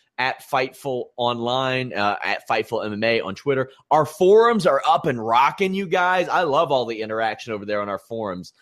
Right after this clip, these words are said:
That is great. Uh, allegedly,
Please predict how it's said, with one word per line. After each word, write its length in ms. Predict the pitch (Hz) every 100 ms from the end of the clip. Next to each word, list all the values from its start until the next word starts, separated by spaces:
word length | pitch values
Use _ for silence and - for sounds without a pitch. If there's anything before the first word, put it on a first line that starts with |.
| _
That 180 | 123 156
is 120 | 117 82
great. 500 | 117 127 131 139 113
Uh, 260 | 110 101 - _ _ _ _ _ _ _ _ _ _ _ _ _ 120
allegedly, 1000 | 131 165 302 240 185 147 127 123 127